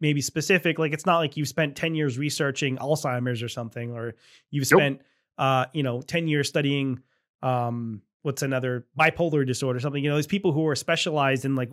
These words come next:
Speaker 1: very specific fields who know of a lot, and maybe they're an expert at that topic.
Speaker 2: Yes, I, I am, I am more generalized in a lot of things.
Speaker 1: Right.
Speaker 2: Um, over the last few years, autism has been more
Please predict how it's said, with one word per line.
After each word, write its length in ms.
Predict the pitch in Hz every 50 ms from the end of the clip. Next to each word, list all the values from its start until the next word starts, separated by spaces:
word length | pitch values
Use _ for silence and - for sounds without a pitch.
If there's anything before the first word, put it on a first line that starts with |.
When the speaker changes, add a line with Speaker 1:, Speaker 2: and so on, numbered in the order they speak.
| - - _ _
Speaker 1:
very 200 | 156 156 143 135
specific 520 | - - - 139 - - 147 127 127 -
fields 680 | - - 254 240 196 175 151 143 131 120 - - - - _ _ _ _ _ _
who 140 | _ - 170
know 260 | 165 165 170 160 156
of 100 | 147 143
a 40 | 135
lot, 440 | 139 156 170 175 175 175 160 143 - -
and 120 | 165 165
maybe 220 | 165 170 160 165 156
they're 120 | 156 151
an 60 | 147 147
expert 300 | 151 151 - - 151 139
at 100 | 135 131
that 200 | 147 139 131 -
topic. 460 | - 160 139 127 - 87 - _ _ _ _ _ _ _ _ _ _ _ _ _
Speaker 2:
Yes, 380 | - 151 147 113 110 - - - - -
I, 260 | 156 160 165 165 160 -
I 180 | - 156 160 165
am, 240 | 175 175 165 151 147 -
I 140 | 143 143 147
am 120 | 156 156
more 380 | 156 147 147 143 143 139 - - - 139 120
generalized 800 | 104 120 139 139 143 143 147 151 147 139 135 135 139 135 - -
in 100 | 123 120
a 60 | 117
lot 200 | 120 120 117 120
of 100 | 135 135
things. 460 | - 131 120 117 117 120 123 117 - -
Speaker 1:
Right. 100 | 139 120 131
Speaker 2:
Um, 640 | 123 120 117 117 117 113 110 110 113 113 110 110 - _ _ _ _ _ _ _
over 180 | 160 160 151 147
the 100 | 147 156
last 320 | 143 147 147 143 139 - -
few 240 | - - 143 151 143
years, 720 | 131 117 113 123 131 143 165 175 190 202 220 208 160 - - _ 143
autism 680 | 127 135 147 143 - 170 170 165 139 185 185 185 170
has 200 | 139 147 156 139
been 260 | 120 117 151 143 143 143
more 160 | 139 139